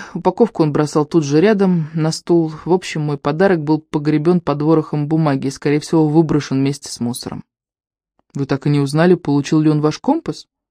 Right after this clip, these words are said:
Я сказала маме, что подарок очень понравился Симоне, но, по правде говоря, спросить его об этом я так и не решилась.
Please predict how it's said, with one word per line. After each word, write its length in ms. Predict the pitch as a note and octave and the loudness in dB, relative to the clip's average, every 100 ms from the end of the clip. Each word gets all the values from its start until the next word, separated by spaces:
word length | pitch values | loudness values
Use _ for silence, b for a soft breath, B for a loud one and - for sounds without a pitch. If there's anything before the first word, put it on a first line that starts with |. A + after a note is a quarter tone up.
| _ _ _ _ _ _ _ _ _ _ - | _ _ _ _ _ _ _ _ _ _ -6
Я 120 | G#3 | -6
сказала 420 | - A#3+ B3 A#3+ | -2 0 4 6
маме, 240 | A3+ A3+ | 6 4
что 160 | G3+ - | 2 -2
подарок 360 | F#3+ F#3+ G3 G3 | -2 2 2 0
очень 220 | F#3+ F#3 | -2 -2
понравился 600 | F#3 G3 A3 E3+ C3+ C#3 | 0 2 2 2 0 -6
Симоне, 440 | - C3 C3 B2+ | -8 -4 -2 -2
но, 180 | C3 D#3 | -4 -4
по 120 | F#3 | -6
правде 320 | E3 G3+ F#3 | -2 0 0
говоря, 320 | D#3+ D#3 E3 F#3 | 0 2 2 0
спросить 500 | - D3 D#3 F3 D3+ | -2 -4 -2 -4 -2
его 100 | D3 | -2
об 140 | D3 | -2
этом 200 | E3 D3 | -4 -4
я 100 | C3+ | -4
так 220 | D3 - | -4 -4
и 40 | D3+ | -2
не 120 | D3 | 0
решилась. 640 | D3 - B2+ A#2 - - | -2 -4 -8 -8 -12 -20